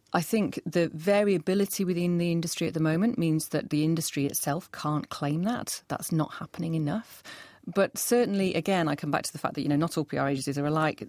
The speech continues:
This isn't about tarring the industry with the same brush. Um, and some agencies are genuinely committed to, you know, ethical conduct. Um,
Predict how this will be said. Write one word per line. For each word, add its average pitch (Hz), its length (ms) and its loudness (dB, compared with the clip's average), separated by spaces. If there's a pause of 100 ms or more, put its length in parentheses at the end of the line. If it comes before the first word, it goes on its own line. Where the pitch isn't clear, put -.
This 147 180 -6
isn't 151 180 -2
about 151 320 -2
tarring 143 320 0
the 143 80 2
industry 139 300 -2
with 131 100 -4
the 139 60 -6
same 143 260 0
brush. 131 400 -2 (460)
Um, 147 400 2 (400)
and 170 180 4
some 185 240 2
agencies 160 720 0 (480)
are 165 240 4
genuinely 147 480 2
committed 139 640 -4
to, - 160 -4 (340)
you - 80 -6
know, - 200 -6
ethical - 500 -8
conduct. - 500 -4 (240)
Um, 151 320 0